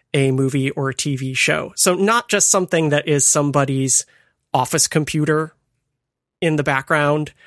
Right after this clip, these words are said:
Uh, there may be some background Macs that are in the homes of characters, but it's not just like, this is the Mac that somebody put on their desk at work. So I think those are the items. And I think that we have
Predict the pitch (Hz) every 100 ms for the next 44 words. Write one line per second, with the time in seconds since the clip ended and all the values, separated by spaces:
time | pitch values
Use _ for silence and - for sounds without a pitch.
0 | - - 160 147 165 208 240 254 285 -
1 | 220 185 165 170 196 170 165 147 156 151
2 | - - - - - - - 151 143 147
3 | - 147 135 131 135 143 - 139 135 135
4 | - 139 113 170 196 208 220 - 226 214
5 | 214 226 220 220 - _ _ _ _ _
6 | _ _ _ 143 160 170 - 180 180 180
7 | 156 151 135 - 143 156 165 131 143 127
8 | 117 143 147 143 131 131 - 139 - 123
9 | 120 120 120 123 120 - - - _ _
10 | - 127 143 - - - _ _ _ _
11 | _ _ _ - 170 143 143 165 151 190
12 | - 202 208 - 180 175 175 156 185 202
13 | 190 202 339 381 - _ _ _ 175 170
14 | 156 151 131 180 226 180 -